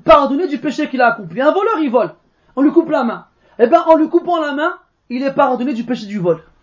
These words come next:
Et ces compagnons qui ont été fouettés, eh ben, en étant fouettés, ils ont été pardonnés d'avoir colporté le ragot. Mais lui, Abdullah ibn Ubay, il ne veut pas qu'il soit pardonné.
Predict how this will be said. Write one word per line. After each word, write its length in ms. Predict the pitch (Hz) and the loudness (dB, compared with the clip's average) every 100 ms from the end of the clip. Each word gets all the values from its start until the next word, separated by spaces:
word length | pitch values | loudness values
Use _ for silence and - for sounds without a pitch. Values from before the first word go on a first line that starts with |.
| _ _ _ _ _ _ _ - | _ _ _ _ _ _ _ -4
Et 100 | 233 | 0
ces 160 | 240 415 | 2 2
compagnons 380 | 359 370 359 339 | 2 0 0 0
qui 80 | 302 | -4
ont 60 | |
été 160 | 302 294 | -4 -4
fouettés, 420 | - 302 285 381 403 _ _ _ _ _ _ _ _ _ 226 | -4 -4 -2 -4 -8 _ _ _ _ _ _ _ _ _ 2
eh 40 | |
ben, 240 | 233 320 - | 6 6 6
en 160 | 294 294 | 2 2
étant 260 | 320 370 294 | 2 0 0
fouettés, 500 | 294 294 285 359 330 | 0 -4 0 0 0
ils 180 | 269 | -2
ont 80 | 285 | -2
été 180 | 294 285 | -4 -4
pardonnés 540 | 285 254 247 254 311 381 - _ | -2 -2 -2 -2 -4 -4 -10 _
d'avoir 280 | 175 240 262 | -2 2 2
colporté 420 | 294 262 277 - | 0 -4 -6 -4
le 80 | 254 | -2
ragot. 320 | 226 214 170 - _ _ _ | -2 -2 -6 -12 _ _ _
Mais 140 | 226 349 | 0 2
lui, 80 | 440 440 | 4 2
Abdullah 320 | 302 311 320 294 | 2 -2 0 0
ibn 160 | 233 | -2
Ubay, 220 | 302 262 302 | -2 0 0
il 40 | |
ne 40 | |
veut 60 | 254 | 0
pas 80 | 440 | -4
qu'il 100 | 214 | -4
soit 120 | - | -4
pardonné. 440 | 233 220 208 165 | -4 -4 -8 -12